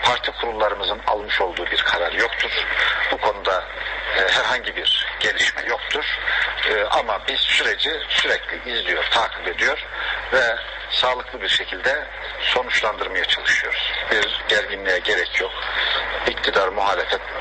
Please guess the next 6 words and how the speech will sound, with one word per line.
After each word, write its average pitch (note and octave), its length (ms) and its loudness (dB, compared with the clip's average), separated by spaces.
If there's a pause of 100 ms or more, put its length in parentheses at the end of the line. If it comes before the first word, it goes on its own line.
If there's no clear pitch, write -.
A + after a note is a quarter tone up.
aynı G#2+ 280 4
çatının G2 380 -2
altındadır. F2+ 680 2 (100)
Aynı F#2+ 220 -2
demokratik F#2+ 680 2 (380)
mekanizmanın F#2 680 0